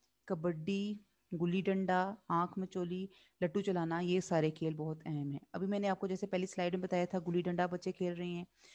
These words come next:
अब ये जो आपको स्लाइड नज़र आ रही है इसमें लड़कियों का जो एक अहम खेल है स्टापू, ये नज़र आपको आ रहा है। बेटा इसमें लड़कियां जो सी हैं वो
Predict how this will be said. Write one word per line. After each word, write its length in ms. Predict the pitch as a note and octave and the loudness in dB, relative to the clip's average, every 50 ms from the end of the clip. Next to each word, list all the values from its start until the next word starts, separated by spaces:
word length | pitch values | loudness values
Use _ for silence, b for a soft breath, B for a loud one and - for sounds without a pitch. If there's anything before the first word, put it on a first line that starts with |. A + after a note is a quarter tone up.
| B B B B - | B B B B 2
अब 180 | F#3+ E3+ F3 | 2 2 4
ये 160 | F#3+ G3+ G#3 | 2 2 2
जो 160 | F#3 G#3 G#3 G3+ | 2 2 0 0
आपको 160 | G3 G3+ G3 | 0 -2 -4
स्लाइड 340 | - G3 F3+ F3 E3+ F3 F3+ | -2 0 0 0 0 -2 -4
नज़र 200 | F3 F#3 F3+ F3+ | -2 0 0 2
आ 100 | E3+ E3+ | 2 2
रही 180 | E3+ F3 F3 | 2 0 0
है 80 | F3 - | 0 0
इसमें 480 | - - F#3+ - - F#3 F#3 G3 G#3+ B B B B B B B B B F3 | -2 -4 -6 -6 -4 -4 -4 -4 -4 B B B B B B B B B 4
लड़कियों 340 | F3 F3 F#3 F#3 A3 A3 | 6 6 6 4 2 2
का 100 | G#3 G#3 | 2 2
जो 140 | G3 F#3+ F#3 | 2 2 0
एक 340 | - - F3 F3 E3+ E3 - | 0 2 2 2 2 0 -2
अहम 280 | - F3 E3+ E3+ F3+ F3 | -2 0 0 0 0 -2
खेल 260 | - - F3 E3+ F3 | 0 0 2 2 4
है 120 | F#3 G3 - | 2 0 -2
स्टापू, 520 | - - E3+ D#3 D3 - - D3+ D#3 D#3 - _ _ _ _ _ | -2 0 0 0 0 -2 -6 -10 -12 -12 -14 _ _ _ _ _
ये 100 | F3+ F#3+ | -2 0
नज़र 260 | F#3 F3 D3+ D#3+ D3+ D3 | 0 0 0 0 0 -2
आपको 280 | C#3+ - _ - D3 | -2 -4 _ -6 -4
आ 100 | C#3+ C#3+ | -4 -4
रहा 100 | D3 D3+ | -4 -6
है। 60 | D3+ | -4
बेटा 180 | D3 E3+ F3 G3+ | -6 -4 -2 -2
इसमें 220 | G#3+ - - A3 | -2 -2 -2 -2
लड़कियां 320 | G3+ F#3 F3 F3 - G3+ G3 | 0 0 -2 -2 -4 -4 -4
जो 120 | G3 G3 | -4 -6
सी 200 | F#3 - G3+ F#3+ | -6 -4 -4 -4
हैं 140 | F#3 F#3+ F#3+ | -2 -2 -2
वो 260 | F#3 F#3 G3 G#3 G#3 | 0 0 0 0 -2